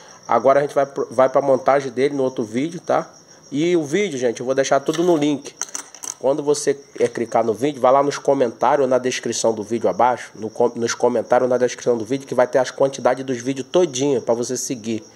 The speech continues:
Se você não achar na playlist, vai tá o vídeo um, o vídeo dois, o vídeo três, o f-, relacionado a esse serviço vai tá tudo embaixo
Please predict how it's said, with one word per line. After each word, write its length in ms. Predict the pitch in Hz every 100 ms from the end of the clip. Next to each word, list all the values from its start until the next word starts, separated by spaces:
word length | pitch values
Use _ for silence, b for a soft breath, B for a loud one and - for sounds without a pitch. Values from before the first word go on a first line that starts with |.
| B
Se 100 | -
você 240 | 113 -
não 100 | 117
achar 300 | 113 113 117
na 80 | 113
playlist, 640 | 113 117 113 139 120 - - b b b b b b -
vai 120 | 110
tá 140 | -
o 80 | 120
vídeo 300 | 101 113 117
um, 280 | 127 175 190 -
o 80 | 117
vídeo 260 | 107 117 113
dois, 380 | 104 151 151
o 60 | 127
vídeo 220 | 113 117
três, 380 | - 151 156 139
o 280 | 123 123 120
f-, 280 | - - - - - B B B B
relacionado 760 | 117 147 165 196 175 151 151 156
a 20 |
esse 180 | 156 147
serviço 520 | 143 127 123 165 156
vai 100 | 127
tá 160 | 131
tudo 340 | 127 - 160 175
embaixo 540 | 165 120 104 - -